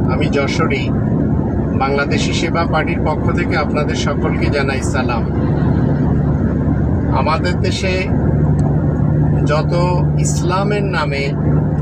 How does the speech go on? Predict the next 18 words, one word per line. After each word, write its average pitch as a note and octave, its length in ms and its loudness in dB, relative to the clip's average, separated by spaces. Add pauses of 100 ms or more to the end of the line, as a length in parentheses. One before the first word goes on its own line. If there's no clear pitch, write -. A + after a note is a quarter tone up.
ধর্মের E3 500 0
ঘর D#3+ 380 0
মাদ্রাসা D#3 760 0 (600)
তৈরি D#3 300 0
করা F3+ 260 0
হয়েছে, D#3+ 440 0 (1040)
এগুলি F#3 340 0
সব - 360 0
এক D#3 200 0
একটি - 560 0 (180)
আস্ত - 480 0 (560)
বলৎকারের F#3 760 0
কারখানা, F#3 580 -2 (960)
ধর্ষণের F3+ 680 2
কারখানা, F#3 640 0 (1080)
পাসা F#3 320 0
মারার F#3 400 0
কারখানা। - 540 0